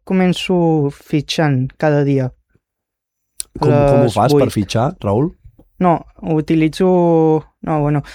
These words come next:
Speaker 1: eh, utilitzo una una aplicació de mòbil, Tempo. Allà li he de posar l'hora que començo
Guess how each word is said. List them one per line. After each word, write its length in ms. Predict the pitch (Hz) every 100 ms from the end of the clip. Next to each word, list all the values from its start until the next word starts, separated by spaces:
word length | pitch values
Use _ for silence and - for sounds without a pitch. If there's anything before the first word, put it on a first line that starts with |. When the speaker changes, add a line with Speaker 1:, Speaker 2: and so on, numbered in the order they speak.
| - _
Speaker 1:
eh, 160 | 156 147
utilitzo 520 | 147 147 160 160 156
una 400 | 196 185 175 165 - _ _ - - - - -
una 240 | 165 156
aplicació 800 | 151 165 151 - 143 - 160 151 143
de 100 | 143
mòbil, 360 | 151 180 208 190 202 226 _ _ _ _ -
Tempo. 480 | 165 180 214 233 - _ _ _ _ _ _ _
Allà 360 | 143 151 156 156
li 160 | 151 156
he 80 |
de 80 | 147
posar 840 | 147 156 143 147 143 139 139 139 180
l'hora 540 | 180 151 147 139 139 135
que 140 | 143
començo 800 | - 139 156 170 170 160 -